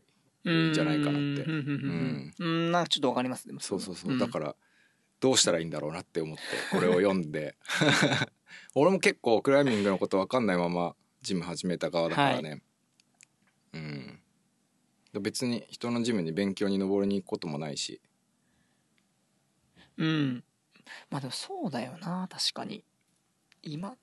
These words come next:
Speaker 2: うん、そうっすよね。
Speaker 1: うん。
Speaker 2: あの、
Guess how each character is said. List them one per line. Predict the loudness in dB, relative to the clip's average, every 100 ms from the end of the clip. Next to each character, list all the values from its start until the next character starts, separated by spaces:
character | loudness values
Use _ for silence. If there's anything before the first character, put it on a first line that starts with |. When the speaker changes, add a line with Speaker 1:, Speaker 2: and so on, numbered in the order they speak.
| -6
Speaker 2:
う |
ん、 | -2 0 0 0 -2 -4 -6 -8
そ | -8 -8
う |
っ |
す | -10 -6
よ | -4
ね。 | -2 -2 -2 -2 -4
Speaker 1:
う |
ん。 | -8 -6 -8 -10 -12 -16 -20 -20 -20 _ _ _ 0
Speaker 2:
あ | 2 2
の、 | 2 2 2 0